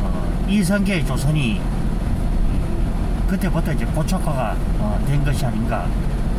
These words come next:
싶은데, 그것은 이-, 이제 일제 식민지 때 이제 많이 이제 왜곡된 바가 크고요.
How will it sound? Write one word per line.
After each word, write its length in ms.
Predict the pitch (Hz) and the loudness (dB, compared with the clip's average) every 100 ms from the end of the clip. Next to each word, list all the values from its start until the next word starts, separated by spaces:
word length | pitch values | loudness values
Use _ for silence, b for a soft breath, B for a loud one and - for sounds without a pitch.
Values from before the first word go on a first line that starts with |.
| - - - - | 0 0 -2 -2
싶은데, 360 | - 139 131 123 | 0 0 0 0
그것은 460 | 107 135 185 220 139 | 0 0 0 0 0
이-, 220 | 127 123 | 0 0
이제 260 | 117 127 - - - - - - | 0 0 0 0 0 0 0 0
일제 240 | 202 208 | 0 0
식민지 460 | 185 185 196 202 214 | 2 4 4 4 2
때 120 | - | 2
이제 140 | 135 117 | 0 0
많이 400 | 107 120 131 151 | 0 0 0 2
이제 240 | 139 123 - - - - | 2 2 2 0 0 0
왜곡된 460 | 156 185 - 151 123 | 0 0 0 0 0
바가 260 | 123 120 | 0 0
크고요. 600 | 131 135 135 135 95 90 | 0 0 0 0 0 -2